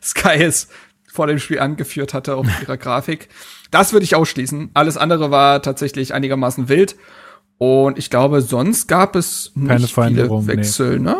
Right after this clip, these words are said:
Speaker 1: Ich glaube, sonst war es dasselbe, ja.
Speaker 2: Genau.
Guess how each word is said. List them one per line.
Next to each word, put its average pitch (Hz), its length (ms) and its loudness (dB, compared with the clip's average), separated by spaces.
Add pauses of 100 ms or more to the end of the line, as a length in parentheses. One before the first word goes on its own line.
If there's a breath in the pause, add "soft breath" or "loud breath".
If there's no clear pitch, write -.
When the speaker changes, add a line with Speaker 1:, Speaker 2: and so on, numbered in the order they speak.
(100)
Speaker 1:
Ich - 140 -20
glaube, 196 300 2
sonst 180 320 -2
war 160 100 6
es 156 140 0
dasselbe, 139 560 -2
ja. 143 180 -2 (140)
Speaker 2:
Genau. 113 240 -2